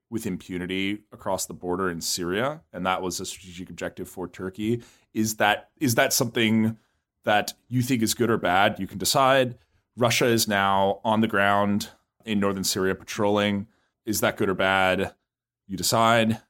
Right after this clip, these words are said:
Would it have been better if Turkey had actually invaded all the way and, like, highly disrupted Bashar al-Assad's regime?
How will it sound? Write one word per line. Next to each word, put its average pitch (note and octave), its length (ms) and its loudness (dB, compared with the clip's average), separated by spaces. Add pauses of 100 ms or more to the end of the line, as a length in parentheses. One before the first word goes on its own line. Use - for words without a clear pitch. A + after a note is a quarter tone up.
(100)
Would A2 140 2
it B2 120 2
have G#2 240 -2
been G2+ 200 0
better C#3+ 500 2
if D3 180 -2
Turkey D3 360 -4
had C#3 80 0
actually A#2+ 260 2
invaded G#2+ 380 2
all A2+ 80 4
the G#2 60 -2
way G#2 360 4
and, A#2 80 2
like, G2 160 2
highly G#2 320 -2
disrupted G#2 800 0 (360)
Bashar G2+ 280 0
al-Assad's G2 440 0
regime? D3+ 680 2